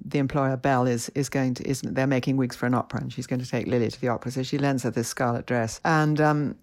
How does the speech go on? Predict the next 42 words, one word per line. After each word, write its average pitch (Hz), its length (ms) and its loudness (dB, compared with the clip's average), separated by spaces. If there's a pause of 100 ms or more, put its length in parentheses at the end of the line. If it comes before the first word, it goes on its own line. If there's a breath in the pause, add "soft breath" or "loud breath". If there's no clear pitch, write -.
(180)
Lily 156 400 4
alters 147 360 2
it. 131 140 0
She's 143 160 -4
a - 20 -8
very 139 140 2
good 131 160 -2
seamstress, - 540 -4
and - 120 -6
she, 127 360 -4
she - 120 -6
alters 131 300 -2
this 123 160 -10
dress 131 260 -6
and 131 80 -8
she - 120 -8
puts - 240 -8
it 123 100 -4
on. 131 220 0
And 165 100 2
it's - 180 0
just 175 300 4 (100)
at 151 180 -2
that 165 260 4
moment 143 640 2
that - 220 -4
Sam 139 280 2
Trench, 131 340 -4
the - 60 -2
policeman, 131 640 -2
sort 147 220 -2
of 127 240 -2
allegedly 135 440 2
on 127 140 2
his 131 220 -2
rounds, 127 500 0
to, - 140 -2
but - 260 -2
is, 143 180 0
he's 147 240 2
drawn, 131 600 2
um, - 460 -6